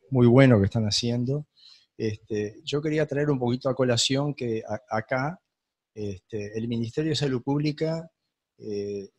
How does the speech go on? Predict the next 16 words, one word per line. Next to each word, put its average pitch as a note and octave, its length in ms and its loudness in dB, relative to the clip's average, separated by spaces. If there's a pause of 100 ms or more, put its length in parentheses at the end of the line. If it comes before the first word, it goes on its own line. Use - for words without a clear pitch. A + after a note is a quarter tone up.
(200)
en, A2 320 -6
en A2 140 -4
el A2 140 -4
correr B2 320 0
de D3+ 140 2
los C3 240 0
años, D3 460 0
en G#2+ 80 -4
las G2+ 180 -6
inspecciones C#3+ 540 -6
que B2 100 -10
nos A2+ 220 -8
hacen G2 320 -8
en F#2+ 120 -10
los G2 180 -10
centros, B2+ 640 -4